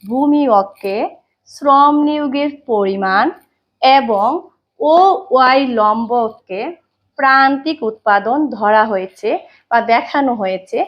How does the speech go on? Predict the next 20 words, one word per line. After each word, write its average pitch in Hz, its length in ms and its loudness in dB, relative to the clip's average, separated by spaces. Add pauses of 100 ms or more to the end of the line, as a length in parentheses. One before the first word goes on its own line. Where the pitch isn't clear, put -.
(240)
বা 254 140 0
নির্দেশ 311 440 2
করা 202 240 2
হয়েছে। 185 420 -6 (760)
শ্রম 330 460 4
নিয়োগের 339 420 0 (120)
পরিমাণ 220 540 0 (880)
এক, 311 160 6 (220)
দুই, 208 340 0 (600)
তিন 330 280 4 (200)
ও 247 120 4 (260)
চারজন 285 600 2
হলে 196 380 -4 (840)
প্রান্তিক 311 640 2
উৎপাদন 247 480 0 (100)
যথাক্রমে 208 840 -2 (560)
পাঁচ, 247 320 4 (200)
চার, 214 300 2 (580)
তিন 311 280 4 (200)
ও 208 140 4